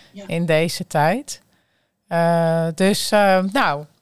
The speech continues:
Speaker 2: voor en ieder, ik nodig jullie van harte uit om er wat meer, eh, verkenning op te doen op deze methode.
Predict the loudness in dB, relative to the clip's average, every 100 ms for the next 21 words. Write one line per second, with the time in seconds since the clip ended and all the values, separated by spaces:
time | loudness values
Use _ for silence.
0 | _ _ _ -2 0 2 0 -2 2 2
1 | 2 4 4 2 0 0 0 2 0 2
2 | 0 2 0 -2 -2 2 2 2 0 2
3 | 2 4 4 2 2 -2 -2 0 2 0
4 | 0 -2 -4 -2 0 0 2 0 0 -2
5 | -2 -2 0 0 2 2 0